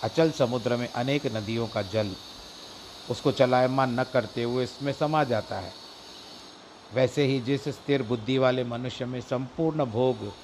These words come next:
किसी प्रकार का विकार उत्पन्न किए बिना समा जाते हैं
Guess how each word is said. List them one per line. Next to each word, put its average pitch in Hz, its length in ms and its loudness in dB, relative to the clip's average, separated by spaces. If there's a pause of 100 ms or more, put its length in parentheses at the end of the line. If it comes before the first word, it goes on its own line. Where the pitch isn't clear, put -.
(560)
किसी 170 260 2
प्रकार 143 460 6
का 135 160 2
विकार 127 380 2
उत्पन्न 131 440 -2
किए 131 320 -2
बिना 117 320 -2
समा 117 380 -2
जाते 110 440 0
हैं 123 200 -2